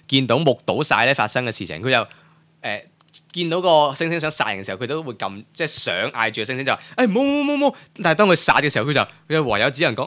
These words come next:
「哎，Oh my God 啊，死啦，死啦，今次點算咧？」之，之類嗰啲叫聲，所以就啲趕到人咧就聽到嘅係呢，呢把聲啦。但係當個猩猩逃脫咗之後咧，噉呢個人亦都跟住個猩猩走啦。佢唔想即係話，呃，將呢單，呢單，呢單殺人案咧就，呃，呃，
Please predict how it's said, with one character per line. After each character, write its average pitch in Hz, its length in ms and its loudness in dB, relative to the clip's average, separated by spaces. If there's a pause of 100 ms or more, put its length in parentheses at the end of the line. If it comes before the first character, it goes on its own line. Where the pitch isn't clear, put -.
(120)
「哎， 185 120 4
Oh 165 140 0
my 117 220 -4
God 110 180 -4
啊， 98 160 -2
死 - 180 -4
啦， 123 180 0
死 113 100 -4
啦， 113 100 2
今 113 100 -2
次 120 100 -6
點 95 160 -6
算 104 140 -6
咧？」 95 80 -2
之， 123 140 -4
之 - 240 -4
類 113 160 4
嗰 107 100 0
啲 123 220 -4
叫 101 60 -4
聲， 107 180 -4
所 151 120 -4
以 139 40 -4
就 120 80 0 (400)
啲 233 200 -4
趕 131 260 -2
到 143 140 -2
人 90 140 -2
咧 113 60 -8
就 123 80 -4
聽 127 220 -4
到 98 100 -4
嘅 95 120 -4
係 92 120 -8
呢， 101 160 -10
呢 113 120 -8
把 82 140 -2
聲 95 240 -8
啦。 90 100 -10 (200)
但 151 120 0
係 151 40 -2
當 196 120 8
個 170 40 6
猩 175 160 4
猩 175 120 4
逃 - 160 -6
脫 82 100 -8
咗 120 180 2
之 127 120 0
後 117 60 6
咧， 120 80 2
噉 131 180 -2
呢 135 80 -4
個 117 80 0
人 90 180 -6
亦 113 80 -6 (100)
都 120 100 -6
跟 110 240 -4
住 90 100 -12
個 85 60 -8
猩 107 100 -12
猩 101 160 -10
走 - 240 -12
啦。 92 100 -6
佢 92 140 -8
唔 78 100 -14
想 101 200 -6 (360)
即 170 140 0
係 113 240 4 (100)
話， 104 320 4
呃， 90 260 -4
將 151 200 0
呢 151 80 2
單， 147 300 4
呢 156 100 -2
單， 151 220 2
呢 143 40 -6
單 139 120 2
殺 104 200 0
人 85 180 -4
案 92 180 -6
咧 120 80 0
就， 104 120 -4 (200)
呃， 82 300 -8 (680)
呃， 92 180 -8